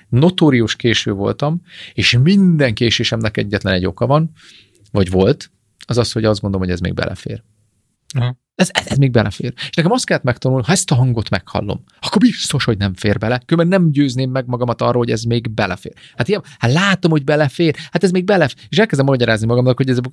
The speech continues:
Speaker 1: ebbe, ez még belefér. Hát belefér, ha pont jön a metró, ha
Speaker 2: Akkor
Speaker 1: nem, nincs,
Speaker 2: ráérek
Speaker 1: nem,
Speaker 2: még.
Speaker 1: ha nem áll, ha nem állnak előtted, ha ott a, van a boltba, ha utána pont jön a metró.
Speaker 2: Max, akkor késem.
Speaker 1: Igen.
Speaker 2: Már most öt perc.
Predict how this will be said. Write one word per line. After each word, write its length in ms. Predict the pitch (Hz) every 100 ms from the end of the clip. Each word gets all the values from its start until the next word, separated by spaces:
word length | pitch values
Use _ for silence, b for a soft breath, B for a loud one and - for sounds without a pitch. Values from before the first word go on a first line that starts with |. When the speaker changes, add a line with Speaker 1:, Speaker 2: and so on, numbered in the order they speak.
| -
Speaker 1:
ebbe, 260 | 131 135
ez 140 | 135 117
még 160 | 127
belefér. 340 | 123 110 104 -
Hát 140 | 107
belefér, 560 | 101 170 110 - 101 98 b
ha 280 | - 127 101 b b _
pont 240 | 165 180
jön 100 | 143
a 40 | 120
metró, 360 | 110 110 110 -
ha 100 | 156
Speaker 2:
Akkor 120 | 151
Speaker 1:
nem, 140 | 135 131
nincs, 140 | 143
Speaker 2:
ráérek 440 | 143 113 101 92
Speaker 1:
nem, 100 | -
Speaker 2:
még. 60 | 101
Speaker 1:
ha 100 | -
nem 160 | 131 180
áll, 200 | 175 147 -
ha 100 | 127
nem 180 | 139 180
állnak 300 | 175 151 -
előtted, 440 | 135 127 131 120 - _ -
ha 140 | 170 180
ott 200 | 131 -
a, 160 | 139
van 200 | 156 147
a 60 | 156
boltba, 520 | 127 131 120 123 120 b b
ha 160 | - 190
utána 360 | 180 147 139
pont 260 | 123 135 120
jön 100 | 127
a 40 |
metró. 280 | 123 117 101
Speaker 2:
Max, 180 | 123 120
akkor 220 | 156 110
késem. 580 | - 92 95 - 110 101
Speaker 1:
Igen. 180 | 120 101
Speaker 2:
Már 120 | 104
most 180 | 92 -
öt 180 | 104
perc. 380 | - 107 - -